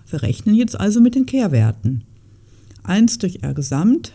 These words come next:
gleich eins durch zehn Ohm plus eins durch zwanzig Ohm plus eins durch zehn Ohm. Ergibt null Komma zwei fünf Siemens, also eins durch Ohm macht die Einheit Siemens. R Gesamt ist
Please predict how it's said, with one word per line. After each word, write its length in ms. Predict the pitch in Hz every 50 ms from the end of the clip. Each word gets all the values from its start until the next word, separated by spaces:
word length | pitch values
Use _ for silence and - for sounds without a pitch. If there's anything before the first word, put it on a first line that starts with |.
| - -
gleich 320 | - 143 127 - - -
eins 240 | - 147 147 143 -
durch 200 | - 104 101 -
zehn 300 | - - 240 247 262 240
Ohm 300 | 269 226 214 208 208 214
plus 340 | 214 - - 117 117 - - -
eins 240 | - - 127 - -
durch 160 | - 113 -
zwanzig 480 | - - 247 269 277 - 262 247 - 196
Ohm 220 | 175 175 196 196
plus 260 | - 226 233 226 -
eins 300 | - - 127 127 - -
durch 180 | - 277 - -
zehn 320 | - - 139 143 151 -
Ohm. 300 | 113 123 127 135 147 117 - _ _ _ _ _ _ _ -
Ergibt 440 | 165 151 - 320 - - - -
null 200 | 202 180 165 160
Komma 340 | 156 - 185 160 135 127 127
zwei 280 | - - - 135 131 131
fünf 300 | - - - 135 120 -
Siemens, 680 | - - 190 220 226 254 262 254 269 - - - - - - - - - - - - - - - - - _ -
also 220 | 165 160 - 156
eins 440 | - - - 190 214 220 226 226 220
durch 220 | - - 107 -
Ohm 420 | - 202 214 226 240 262 320 311 - - _ _ _
macht 220 | - 151 147 - -
die 80 | -
Einheit 400 | - 123 143 165 202 233 240 214
Siemens. 600 | - 123 135 147 139 - 90 87 - - - - - - _ _ _ _ _ _ _ _ _ _ _ _ _ _ _ _ _ _ -
R 160 | 170 151 135
Gesamt 640 | 147 139 143 147 165 214 262 339 370 339 - -
ist 640 | - - 214 214 208 196 - - - - - -